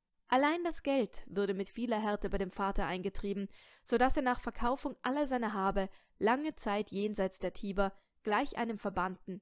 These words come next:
in einer abgelegenen Hütte lebte. Diese Gerichtssache und der ausgehändigte Vorschlag hielten die Bürgerschaft in Bewegung. Vor auswärtigen Waffen hatte man Ruhe. Als nun die Tribunen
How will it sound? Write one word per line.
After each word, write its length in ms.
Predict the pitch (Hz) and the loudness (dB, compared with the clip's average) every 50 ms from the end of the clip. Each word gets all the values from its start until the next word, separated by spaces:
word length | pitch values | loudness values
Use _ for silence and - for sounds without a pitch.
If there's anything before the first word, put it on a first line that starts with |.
| _ _ _ | _ _ _
in 140 | - 226 202 | -2 0 0
einer 200 | 185 180 - - | 0 -2 -2 -4
abgelegenen 680 | 202 196 - - - 226 185 175 165 180 185 196 220 | -4 -6 -4 -2 -2 0 0 0 -2 -2 -4 -4 -4
Hütte 240 | 226 208 - - 160 | -4 -4 -4 -4 -4
lebte. 420 | - - - - - - 160 - - _ _ _ _ _ _ _ _ _ _ _ _ _ _ _ _ _ _ _ _ _ _ _ _ _ _ _ _ - | -6 -6 -8 -10 -10 -10 -10 -10 -10 _ _ _ _ _ _ _ _ _ _ _ _ _ _ _ _ _ _ _ _ _ _ _ _ _ _ _ _ 2
Diese 240 | - 330 - - 339 | 2 2 2 2 0
Gerichtssache 760 | 311 269 196 190 190 - - - - - - - - - - _ _ _ _ _ | 2 2 2 2 0 -2 -4 -4 -4 -4 -4 -6 -10 -12 -14 _ _ _ _ _
und 160 | - 202 - | -12 -10 -8
der 100 | - - | -6 -6
ausgehändigte 600 | 147 202 - - 208 214 208 208 208 202 - - 202 | -6 -6 -6 -6 -6 -4 -2 0 -2 2 2 2 2
Vorschlag 540 | - - 214 233 240 - - 226 226 226 - - - _ _ _ _ _ | 4 4 2 4 4 4 4 4 4 2 0 -6 -20 _ _ _ _ _
hielten 340 | - - 277 320 320 - 311 | -2 0 0 0 0 0 -2
die 80 | 233 196 | -4 -2
Bürgerschaft 680 | 185 - 208 208 202 214 196 - 226 - - - - | 0 2 2 2 2 2 0 0 -2 -2 -4 -6 -6
in 140 | - 214 214 | -6 -2 -2
Bewegung. 520 | 269 208 202 185 180 - - - - 196 - _ _ _ _ _ _ _ _ _ _ _ _ _ _ _ _ _ | 0 2 2 2 0 0 -4 -8 -10 -12 -14 _ _ _ _ _ _ _ _ _ _ _ _ _ _ _ _ _
Vor 240 | - - 233 - - | -2 0 0 2 2
auswärtigen 640 | - 220 - - 294 - - - - 233 202 190 165 | 2 0 0 0 0 0 2 4 4 2 2 2 -2
Waffen 380 | 180 190 - - 208 196 196 | -2 -2 -4 -6 -8 -8 -6
hatte 180 | 202 196 - 208 | -6 -4 -4 -2
man 180 | 208 220 233 247 | -2 0 0 -2
Ruhe. 340 | 233 240 208 180 - - - - - - _ _ _ _ _ _ _ _ _ _ _ _ _ _ _ _ _ _ | -2 -2 -2 -4 -4 -6 -8 -12 -12 -14 _ _ _ _ _ _ _ _ _ _ _ _ _ _ _ _ _ _
Als 240 | - 240 - - - | 0 0 0 0 -2
nun 120 | 294 320 | -2 0
die 120 | 320 320 302 | 2 4 6
Tribunen 640 | - 254 226 214 277 311 277 202 165 180 233 269 | 6 6 6 4 2 2 2 0 -2 -2 -6 -8